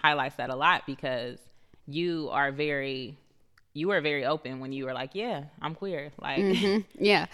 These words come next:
Speaker 1: I
Speaker 2: And
Speaker 1: am.
Speaker 2: it was one of those things too where <laughs> I didn't real-, like, I, I think it's always been there. 'Cause I remember even at one point talking to one of my best friends, Juliana, um, and
Speaker 1: Shout
Speaker 2: I was
Speaker 1: out
Speaker 2: like,
Speaker 1: Juliana.
Speaker 2: "Yes, yes,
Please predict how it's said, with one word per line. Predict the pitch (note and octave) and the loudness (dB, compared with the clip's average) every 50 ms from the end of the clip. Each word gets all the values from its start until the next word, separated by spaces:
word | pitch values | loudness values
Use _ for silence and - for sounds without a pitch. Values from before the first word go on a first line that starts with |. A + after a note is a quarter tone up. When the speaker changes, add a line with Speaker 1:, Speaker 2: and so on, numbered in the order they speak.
| - | 2
Speaker 1:
I | E3+ F3+ F#3 | 2 4 10
Speaker 2:
And | B3+ C4+ C4+ - - | 10 10 10 10 6
Speaker 1:
am. | C3 - - | -4 -2 8
Speaker 2:
it | - E3+ D4 C#4 B3 C#4+ | 12 12 12 12 12 10
was | D#4 C#4+ | 10 10
one | C#4+ C#4 C#4 | 8 8 8
of | C#4 | 8
those | C#4 C#4+ C4+ | 6 4 4
things | - B3 A#3+ C4 B3 - | 4 2 2 2 2 0
too | - B3+ A3+ A3+ A#3+ | 0 0 0 0 0
where | A#3+ A#3 G#3+ G3+ F#3 F#3+ F#3 F3+ F#3 F#3 - - - - - - - - - - - - - - - - - - - - - | 2 2 4 4 4 4 2 0 -4 -8 -12 -14 -16 -16 -16 -18 -18 -18 -20 -20 -20 -20 -20 -20 -20 -20 -20 -20 -20 -6 4
<laughs> | |
I | B3+ D4+ - - - C#4+ - - B3 - - C4 C4 - | 4 4 4 6 4 4 4 4 -2 2 4 2 6 8
didn't | - - D4 B3 B3 B3 G3+ G3+ | 8 8 10 8 8 6 2 2
real-, | G3+ F#3 F3 F#3+ G#3+ - - - - - - - | 2 4 4 4 2 0 -4 -10 -12 -12 -2 4
like, | - A3+ G#3+ G#3 - - | 6 6 6 6 4 2
I, | - A3+ G#3+ G#3 - - - _ - | 2 2 2 2 -2 -6 -20 _ -2
I | - G#3 | -2 0
think | G#3+ A#3 A3 A#3+ | 0 2 4 4
it's | C#4+ - - | 4 6 8
always | E3 F#3+ F#3+ F#3+ G#3+ A#3 C4 B3 | 8 8 8 8 6 6 4 4
been | A#3 - B3+ C#4+ C#4 C4+ | 2 2 2 4 4 4
there. | C#4 C4+ C#4 C#4+ C#4+ C#4 C#4 C4+ C4 _ _ - | 4 4 2 2 2 2 0 -2 -6 _ _ 2
'Cause | - B3 A#3 A#3 | 4 4 8 10
I | A3+ B3+ | 8 10
remember | C#4 C#4 D4 C#4 C4 C#4 | 10 8 6 4 4 2
even | A#3+ F#3+ G#3 G#3 G#3 G#3+ G3+ | 2 0 0 0 -2 -2 -2
at | F3+ D#3+ | -2 -2
one | D#3+ E3 E3+ F#3+ | 0 -2 -2 -2
point | - - - F#3 F#3 F#3 - | -4 -4 -2 0 0 0 -2
talking | - F#3+ F3 E3+ - F#3+ F3+ F3 | -4 -6 -6 -4 -4 -4 -2 -2
to | F3 E3+ F3 F3+ | -2 -2 -2 -2
one | F3 F3 | -2 -2
of | |
my | F3+ F3+ | -2 -2
best | F3 E3+ E3 F3 - | -2 -2 -4 -6 -4
friends, | - E3+ D#3+ F3 F#3 | -6 -4 -4 -4 -6
Juliana, | F3 E3+ F3 F3 E3 D#3+ D#3+ D#3+ E3 D#3+ E3 - - - - - - - - - | -4 -4 -4 -2 -2 -4 -4 -4 -6 -6 -8 -8 -12 -14 -16 -16 -16 -20 -18 -8
um, | - E3 F3 F3 E3 D#3+ D#3+ D#3+ D#3 D#3+ D#3+ F3+ - - - _ _ _ - - - _ _ _ _ _ _ _ _ _ _ _ _ _ _ _ | -4 -2 -2 0 0 -2 -2 -4 -4 -6 -8 -10 -14 -18 -20 _ _ _ -20 -20 -20 _ _ _ _ _ _ _ _ _ _ _ _ _ _ _
and | - F#3+ G#3+ | -4 0 2
Speaker 1:
Shout | A3+ A#3 | 2 2
Speaker 2:
I | |
was | B3 C4+ | 4 4
Speaker 1:
out | C4+ | 2
Speaker 2:
like, | A#3 G#3 | 2 2
Speaker 1:
Juliana. | F3+ F3+ F#3 E3+ D#3+ D3+ D3 - | 0 -4 -6 -8 -8 -8 -6 -6
Speaker 2:
"Yes, | - G3 G3 G3+ G#3+ A3 G3+ F#3+ F#3 | -4 -4 -4 -4 -4 -4 -4 -4 -2
yes, | G3 - - G3 | -2 -2 -2 -2